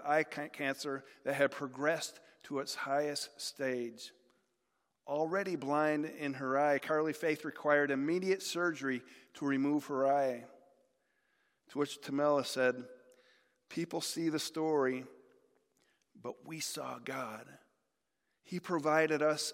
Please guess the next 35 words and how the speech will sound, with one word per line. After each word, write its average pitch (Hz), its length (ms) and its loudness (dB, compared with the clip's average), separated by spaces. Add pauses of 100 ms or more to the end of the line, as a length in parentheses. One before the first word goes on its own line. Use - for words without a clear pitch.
so 175 300 -4
much - 280 -6
peace, - 580 -8 (320)
so - 200 -8
much 160 240 -6
comfort. 131 600 -8 (880)
In 143 180 2
the 139 100 4
removal 156 720 2
of 131 200 0
our 131 180 0
daughter's 139 540 0
eye, 120 360 -2
we 131 160 -4
saw 131 340 -2
so 160 320 -4
many 170 300 -2
other 156 320 0
small 147 440 -2
miracles 147 640 -2
right 139 200 2
before 127 380 -4
our 156 360 -6
eyes. 117 560 -6 (1120)
We 143 140 0
were 151 140 4
able 156 280 2
to 147 60 0
see 147 220 -4
God's 143 380 2
hand 147 420 -2
in 131 180 -8
all 135 240 0
of 120 100 -6
it." - 300 -10